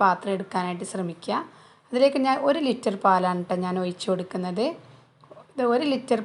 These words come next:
പാലിലേക്ക് രണ്ട് പുഡിംഗ് മിക്സ്ചറാണ് ഞാൻ ചേർത്ത് കൊടുക്കുന്നത്. അപ്പോൾ അര ലിറ്റർ പാൽ വെച്ച് ചെയ്യുകയാണെങ്കിൽ ഒരു മിക്സ് പൗഡർ ചേർത്ത് കൊടുത്താൽ മതി. ഇനി ഇതിന് പകരമായിട്ട് നിങ്ങൾ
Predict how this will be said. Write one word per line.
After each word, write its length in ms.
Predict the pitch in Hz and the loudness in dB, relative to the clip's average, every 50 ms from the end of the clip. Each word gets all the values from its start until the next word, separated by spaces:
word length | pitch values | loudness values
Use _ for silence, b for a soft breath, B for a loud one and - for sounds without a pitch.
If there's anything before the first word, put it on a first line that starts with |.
| - | 6
പാലിലേക്ക് 500 | 214 190 185 185 190 196 196 190 - 226 247 247 196 208 | 6 6 6 4 2 0 0 0 2 2 2 2 2 2
രണ്ട് 320 | 202 196 196 208 226 226 - - - - - | 2 2 2 2 0 0 -2 -2 -4 -8 -10
പുഡിംഗ് 300 | 208 185 185 208 208 208 | -6 -4 -2 0 0 -2
മിക്സ്ചറാണ് 480 | 202 - - - 226 214 208 202 190 190 190 | -2 -4 -2 2 4 4 4 4 2 2 0
ഞാൻ 100 | 185 190 190 - | -2 -2 -2 -2
ചേർത്ത് 280 | 190 180 180 - - 196 | -2 -2 -2 -2 -2 -2
കൊടുക്കുന്നത്. 540 | 180 196 - - 190 180 175 175 175 247 302 359 359 b b b b b b b b b b _ - | -2 -4 -6 -8 -6 -6 -4 -4 -2 -2 -4 -4 -6 b b b b b b b b b b _ -6
അപ്പോൾ 320 | 214 202 202 - - 247 - - 262 226 | -4 -4 -6 -6 -6 -4 -4 0 2 2
അര 100 | 226 226 285 302 302 | 2 2 2 0 -2
ലിറ്റർ 280 | 285 294 - 277 262 262 262 247 | 0 2 4 4 6 8 8 10
പാൽ 160 | 220 208 208 214 220 | 10 10 8 6 4
വെച്ച് 180 | 208 214 - - - | 2 0 -2 -2 0
ചെയ്യുകയാണെങ്കിൽ 640 | 226 202 190 190 196 185 185 185 180 175 196 233 277 - - - - _ _ _ _ _ _ _ _ _ _ _ - | 2 2 4 2 2 2 0 0 -2 0 0 0 0 -2 -4 -10 -18 _ _ _ _ _ _ _ _ _ _ _ -8
ഒരു 180 | 262 262 302 | -4 -2 2
മിക്സ് 440 | 294 285 277 254 - - - - 254 254 - - - | 2 2 2 2 -2 -6 -2 0 0 0 0 -4 -2
പൗഡർ 320 | - 240 226 220 202 214 226 220 | 2 2 4 4 2 -2 -2 -2
ചേർത്ത് 260 | 233 208 196 202 - - | -2 -2 -2 -2 -4 -6
കൊടുത്താൽ 320 | 196 196 196 - 190 185 190 | -6 -6 -4 -2 -2 0 0
മതി. 260 | 185 185 180 175 190 233 294 - - - - _ _ - - - | -2 -4 -4 -4 -4 -4 -6 -8 -12 -18 -20 _ _ -20 -12 -6
ഇനി 140 | 277 262 294 302 285 | -4 -2 0 0 0
ഇതിന് 180 | 254 285 294 269 262 | 0 -2 -2 2 6
പകരമായിട്ട് 800 | 262 233 226 202 226 233 269 294 262 226 208 202 190 - - 262 294 381 381 247 | 8 8 8 8 8 8 8 8 8 8 6 4 0 0 0 0 0 0 0 -2
നിങ്ങൾ 180 | 214 208 214 226 | -2 0 0 2